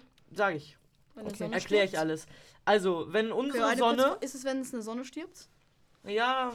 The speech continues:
Speaker 1: so ähnlich. Also wenn unsere Sonne zur Supernova wird, fühlt es sich so an, als würde dich jede einzelne Sekunde, äh, die Kraft einer Atomexplosion treffen. Und, äh, das halt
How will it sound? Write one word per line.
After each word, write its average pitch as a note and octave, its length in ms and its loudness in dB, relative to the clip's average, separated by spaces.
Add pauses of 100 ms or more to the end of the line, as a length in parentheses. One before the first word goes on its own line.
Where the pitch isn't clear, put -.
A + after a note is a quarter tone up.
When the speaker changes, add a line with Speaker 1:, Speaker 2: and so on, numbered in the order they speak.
(120)
Speaker 1:
so G#3+ 140 4
ähnlich. F#3 600 6 (260)
Also G#3 240 6
wenn A#3+ 140 6
unsere D4 440 2
Sonne B3+ 280 6
zur B3 200 -6
Supernova A3 600 0
wird, A#3 280 -2 (240)
fühlt B3 320 -4
es A3 180 -6
sich A3+ 220 -6
so A#3 240 4
an, A3+ 300 6
als G#3 400 4
würde G#3+ 260 -2
dich G3 220 -8
jede A#3+ 380 -2
einzelne A3+ 680 -4 (200)
Sekunde, G#3+ 680 -6 (360)
äh, G#3+ 280 4
die G#3+ 120 -6
Kraft A#3 280 -2
einer G#3 240 -2
Atomexplosion D#3 920 -4
treffen. C3+ 520 -12
Und, F#3 240 -8
äh, G#3 360 0
das A3+ 240 -6
halt G#3+ 260 -2